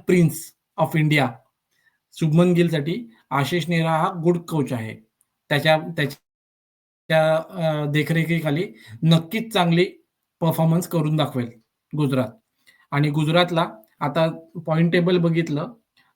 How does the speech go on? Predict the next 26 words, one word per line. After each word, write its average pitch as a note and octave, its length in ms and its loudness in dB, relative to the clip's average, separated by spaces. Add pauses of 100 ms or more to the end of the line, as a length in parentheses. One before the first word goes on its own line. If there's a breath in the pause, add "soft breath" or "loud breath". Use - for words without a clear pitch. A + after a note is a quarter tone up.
(100)
तर A#3+ 80 0
ते F#3 500 0
बऱ्यापैकी F#3+ 920 -2 (300)
गुजरात F3 400 2
आता G3 140 0
तिसऱ्या G#3 420 0
नंबरला G3 420 4
आलेले B2+ 240 0
आहेत, A#2+ 180 -8
म्हणजे D#3 160 0
टॉप E3+ 360 0
फोरमध्ये. D3 480 -2 (500 soft breath)
तर D#3+ 60 2
आता D3+ 220 2
टॉप F3 360 0
फोरमध्ये G3 480 2 (1120)
असलेल्या F3+ 420 2
गुजरातला E3+ 840 0 (480 soft breath)
कसे G#3 460 0 (260)
बाकीचे, F3 640 0 (180)
अ, D#3 440 -2 (120)
टक्कर E3 280 0
देतात, D#3 340 -2 (180)
हे E3+ 60 0
आपण D#3+ 280 0
बघूच. B2 360 -2